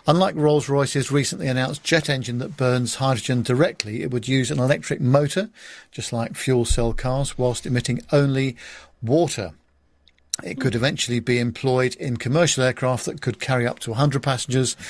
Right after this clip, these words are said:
around one thousand nautical miles, the company said.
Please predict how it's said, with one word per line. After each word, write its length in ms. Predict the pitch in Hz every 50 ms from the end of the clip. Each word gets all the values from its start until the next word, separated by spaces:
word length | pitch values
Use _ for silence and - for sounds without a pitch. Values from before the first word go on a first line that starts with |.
| - - - - - - - - - -
around 400 | 135 131 135 135 131 131 131 127 - -
one 300 | 143 120 135 135 139 -
thousand 560 | - 139 131 127 127 117 - 120 123 - -
nautical 560 | - 143 123 135 135 131 - - - 131 127
miles, 420 | 123 127 139 156 165 135 113 101 -
the 80 | 113
company 360 | - - 101 98 - 104 110 104
said. 260 | - - 113 110